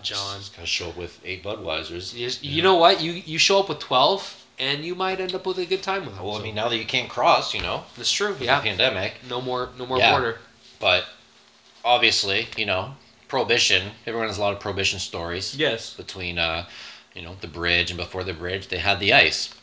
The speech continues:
Speaker 2: You know, they had the boats that they were bringing across,
Speaker 1: Mm-hmm.
Speaker 2: and, uh, you know, a lot of other things they'd bring across was guns.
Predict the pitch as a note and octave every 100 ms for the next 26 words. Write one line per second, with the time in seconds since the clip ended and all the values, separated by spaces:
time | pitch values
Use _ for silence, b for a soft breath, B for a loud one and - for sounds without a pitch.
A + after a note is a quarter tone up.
0 | - E2 E2+ F2 E2+ D2+ E2+ F2 - E2+
1 | E2+ E2 F2+ F2 E2+ E2+ D#2+ G#2 - -
2 | - B2+ A#2+ B2+ _ _ - F2+ E2+ E2
3 | E2 D#2 D#2+ D2 - - E2+ E2 E2 F2
4 | F2 F2 F#2 F#2+ F2+ F2+ F2+ F#2 F2+ F2
5 | - F2 F2 - F2 D#2+ - - B B
6 | B - C3+ A#2 C#3+ F3+ - -